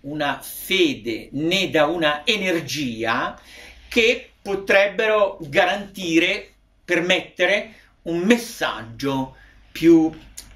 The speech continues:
eh, rincuorante per il lettore, ma non è questo che naturalmente deve prefiggersi per forza la poesia.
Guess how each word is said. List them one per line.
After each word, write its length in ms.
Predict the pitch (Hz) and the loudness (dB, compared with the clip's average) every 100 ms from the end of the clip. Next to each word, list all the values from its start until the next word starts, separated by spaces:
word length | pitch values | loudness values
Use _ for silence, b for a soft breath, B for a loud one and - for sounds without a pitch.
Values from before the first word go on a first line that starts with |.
| - - | -20 -4
eh, 320 | 117 117 117 | 2 4 6
rincuorante 920 | 135 170 - 170 156 - 127 120 131 123 | 4 2 4 4 4 2 0 0 -2 -2
per 220 | 131 127 | -2 0
il 200 | 131 131 | 2 2
lettore, 880 | 131 135 - 131 120 123 123 127 - | 0 -2 -2 2 4 6 6 4 -6
ma 120 | 104 | -14
non 180 | 101 104 | -12 -12
è 100 | 98 | -8
questo 300 | 98 - 110 | -8 -8 -8
che 100 | - | -10
naturalmente 640 | 87 - - 107 101 - 110 | -10 -10 -10 -10 -12 -12 -12
deve 180 | 110 | -10
prefiggersi 720 | 110 - - - 110 110 - 113 | -10 -12 -10 -10 -10 -12 -14 -14
per 140 | 117 | -14
forza 380 | - 120 - - | -12 -14 -12 -14
la 60 | |
poesia. 580 | - 113 110 139 165 - | -12 -12 -4 -2 -2 -4